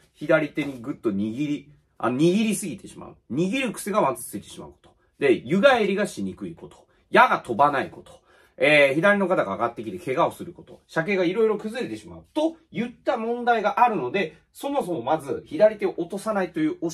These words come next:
え自体は間違えてるんです。あ、まあ、だから私はもうこれ数年前からずっと言ってるんですけども、あの、やってはいけないんですよ。ただ、ただやってはいけないんですが、えー、まあ、現実世界、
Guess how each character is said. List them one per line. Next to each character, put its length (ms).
え 80
自 180
体 180
は 200
間 100
違 80
え 140
て 60
る 80
ん 60
で 80
す。 180
あ、 100
ま 120
あ、 20
だ 80
か 80
ら 60
私 260
は 80
も 60
う 20
こ 80
れ 60
数 180
年 140
前 80
か 80
ら 40
ず 120
っ 60
と 40
言 120
っ 40
て 80
る 80
ん 40
で 100
す 80
け 40
ど 100
も、 300
あ 120
の、 180
や 120
っ 20
て 60
は 60
い 60
け 80
な 60
い 60
ん 40
で 60
す 80
よ。 80
た 180
だ、 540
た 160
だ 100
や 160
っ 80
て 80
は 60
い 60
け 120
な 100
い 60
ん 100
で 100
す 180
が、 360
え 800
ー、 40
ま 80
あ、 40
現 340
実 220
世 160
界、 560